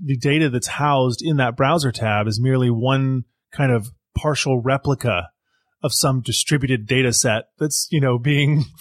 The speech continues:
<laughs> replicated across, you know, a whole bunch of nodes where, you know, your storage nodes are one of those things.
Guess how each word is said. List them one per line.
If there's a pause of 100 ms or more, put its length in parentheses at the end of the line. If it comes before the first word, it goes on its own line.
(100)
<laughs>
replicated
across,
you
know,
a
whole
bunch
of
nodes
where,
you
know, (340)
your
storage
nodes
are
one
of
those
things.